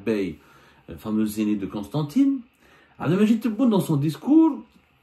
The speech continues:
il a dit des choses, il a fait des, il a fait des déclarations qui sont passées inaperçues, du moins qui n'ont pas été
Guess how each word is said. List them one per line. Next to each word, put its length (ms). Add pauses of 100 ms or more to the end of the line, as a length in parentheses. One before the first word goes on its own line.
(140)
il 120
a 80
dit 140
des 120
choses, 380
il 60
a 60
fait 120
des, 380
il 80
a 80
fait 120
des 100
déclarations 480
qui 120
sont 140
passées 320
inaperçues, 640 (600)
du 140
moins 180
qui 120
n'ont 180
pas 160
été 580